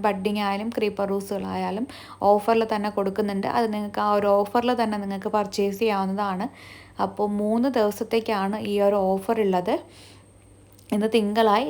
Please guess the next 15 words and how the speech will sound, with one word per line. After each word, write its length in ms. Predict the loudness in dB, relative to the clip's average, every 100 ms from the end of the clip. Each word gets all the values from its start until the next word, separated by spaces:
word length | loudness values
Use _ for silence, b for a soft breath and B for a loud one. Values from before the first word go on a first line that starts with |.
| -2
തിങ്കൾ, 300 | -2 0 0 0
ചൊവ്വ, 260 | 0 0 0 -2
ബുധൻ 220 | -2 -2 -2 -2
മൂന്ന് 280 | -2 0 0
ദിവസത്തേക്കാണ് 840 | 0 -2 -6 -4 -2 0 -2 -2 -2 -4
ഈ 40 | -2 0
ഒരു 120 | 2 2
ഓഫർ 300 | 0 0 0 0
അവൈലബിൾ 360 | 0 0 0 0
ആയിട്ടുള്ളത്. 440 | 0 -2 -2 0 -2 B B B B -6
അപ്പോൾ 220 | 0 2
ഡയറക്റ്റ് 340 | 4 4 2 -2
വന്ന് 180 | -2 0 0
വാങ്ങണമെന്നുള്ളവർക്ക് 880 | 0 -2 -4 -4 -2 -2 -4 -4 -4 -2
ഇന്നേ 240 | -2 0